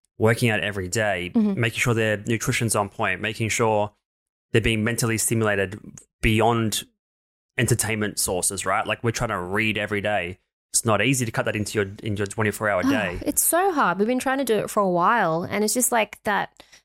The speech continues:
Speaker 2: just that thought of, like, if peop-, if you had a pill to, you know, increase your intelligence straight away, would you take it? If you had a pill
Speaker 1: Of course
Speaker 2: to
Speaker 1: you would. That's the
Speaker 2: Yeah.
Speaker 1: same as the, like, the Xanax. If you could remove your anxiety in one second,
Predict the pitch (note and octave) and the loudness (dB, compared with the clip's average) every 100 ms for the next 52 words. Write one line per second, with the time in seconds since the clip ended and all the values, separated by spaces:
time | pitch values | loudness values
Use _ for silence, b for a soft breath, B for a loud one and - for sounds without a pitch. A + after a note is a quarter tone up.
0 | - A3 B3+ - - G#3 G#3 F#3+ F#3+ F3+ | -4 0 0 0 2 2 4 0 0 -2
1 | - G#3+ - G3 G3+ - G#3+ G#3+ G3+ G3+ | -4 -8 0 0 0 -6 -6 -2 0 0
2 | G3 - F#3+ F#3 - F#3 F3+ E3+ F#3 E3 | 2 2 2 2 2 2 2 2 2 2
3 | G3 A#3 B3 C4+ C4 D#4+ C#4+ G3 F#3+ F#3 | 0 2 2 2 0 -2 2 2 2 2
4 | E3+ D#3 F3 A#3 B3+ C4 E3+ - - F#3 | 2 2 0 0 0 0 -2 -2 -2 -2
5 | F3+ F3 - F#3+ F#3 F3+ G3 F#3 F3+ A#2 | 0 0 0 2 2 2 2 0 -2 -2
6 | - E4 E4+ G#3 A#2+ G#2 A2+ G#2 A2+ A2+ | 0 2 2 2 0 0 0 -2 -2 -2
7 | G#2+ A#2 F2+ - A#2+ A#2+ B2+ A#2 A#2 B2 | -2 -2 -4 -2 0 0 0 -2 -2 0
8 | A#2+ A2+ A2+ A2 C3+ D3 C#3+ A2 G2 F#2 | 0 2 0 2 2 2 2 0 -2 -2
9 | A2 A2 A2 D3 D3+ G#2+ F#2+ - | -2 0 2 0 2 2 0 -2